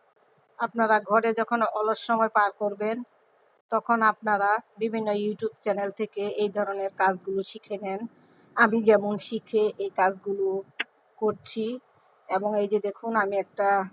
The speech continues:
দেয়া-, ওয়াল ম্যাট তৈরি করেছি আমার ঘর সাজানোর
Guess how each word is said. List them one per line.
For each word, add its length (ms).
দেয়া-, 440
ওয়াল 440
ম্যাট 280
তৈরি 220
করেছি 640
আমার 420
ঘর 260
সাজানোর 640